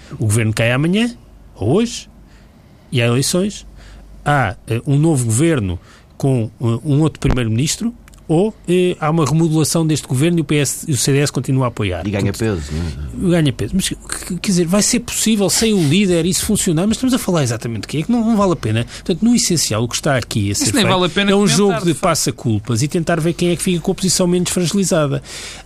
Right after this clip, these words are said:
Speaker 1: O que é que eu, parece que vai acontecer ainda? Para responder à tua... agora no imediato. Portanto, o que eu acho que vai acontecer é vamos acabar em eleições, porque mesmo é a menos má das soluções, sendo uma má solução.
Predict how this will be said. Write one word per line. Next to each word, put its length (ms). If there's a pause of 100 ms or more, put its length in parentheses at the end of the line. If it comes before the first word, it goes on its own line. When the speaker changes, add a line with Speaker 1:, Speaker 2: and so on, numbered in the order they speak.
(160)
Speaker 1:
O 80
que 140
é 20
que 80
eu, 100 (140)
parece 300
que 100
vai 160
acontecer 480
ainda? 400 (240)
Para 100
responder 420
à 80
tua... 160
agora 160
no 160
imediato. 400
Portanto, 280
o 60
que 80
eu 80
acho 140
que 80
vai 100
acontecer 480
é 80
vamos 220
acabar 360
em 40
eleições, 420
porque 180
mesmo 240
é 160
a 40
menos 260
má 240
das 160
soluções, 400
sendo 160
uma 100
má 200
solução. 440